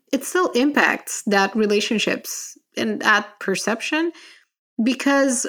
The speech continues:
when we're listening and when we're reading for something, we'll probably look for confirmation for the scenario that we created in our mind. We can't see people for what they are and what they do.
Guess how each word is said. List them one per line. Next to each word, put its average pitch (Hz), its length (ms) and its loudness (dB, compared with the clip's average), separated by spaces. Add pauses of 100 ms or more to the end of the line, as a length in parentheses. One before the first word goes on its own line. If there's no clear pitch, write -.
(160)
when 247 600 2
we're 240 180 2
listening 208 580 2
and 190 240 2
when 190 180 0
we're 180 140 0
reading 262 380 2
for 247 160 0
something, 226 640 0
we'll 226 240 0
probably 320 500 2
look 220 320 2
for 214 160 -2
confirmation 220 1200 2
for 220 240 0
the 190 120 2
scenario 190 500 4
that 190 260 0
we 196 100 0
created 190 560 2
in 208 140 0
our 196 160 4
mind. 214 480 4
We 214 120 2
can't 208 300 2
see 214 200 -2
people 214 400 -2
for 196 240 -4
what 202 340 2
they 190 140 4
are 190 220 6
and 190 180 0
what 202 160 0
they 208 140 0
do. 190 440 0